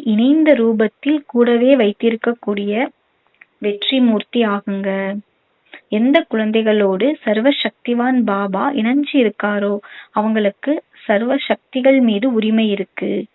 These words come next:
மற்றும் எங்க சர்வ சக்திகள் இருக்கோ அங்க வெற்றி கண்டிப்பா கிடைக்கும். சதா பாபாவுடன் இணைஞ்சிருப்பது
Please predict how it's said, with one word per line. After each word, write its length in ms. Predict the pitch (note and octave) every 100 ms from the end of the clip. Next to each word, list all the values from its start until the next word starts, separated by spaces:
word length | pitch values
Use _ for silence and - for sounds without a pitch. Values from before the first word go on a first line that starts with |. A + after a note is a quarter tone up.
| - -
மற்றும் 360 | - G#3+ - C4+
எங்க 360 | A3 G#3 C4+ D#4+
சர்வ 240 | B3 A3
சக்திகள் 500 | A3+ G#3 - A3 G#3+
இருக்கோ 460 | G3 G3 G3+ - G#3
அங்க 280 | - A3 A3+
வெற்றி 440 | A3 G3+ - C#4 B3+ G#3 - _ _
கண்டிப்பா 500 | - G#3 A3+ B3+ C#4
கிடைக்கும். 640 | B3+ G3+ F#3 - G3 G3+ G#3 - - - _
சதா 380 | G#3 G3+ A#3 C#4+ G#3
பாபாவுடன் 640 | F#3+ G#3 B3 B3 A#3+ C4
இணைஞ்சிருப்பது 680 | G#3+ A3 A#3 A#3 A3+ G3+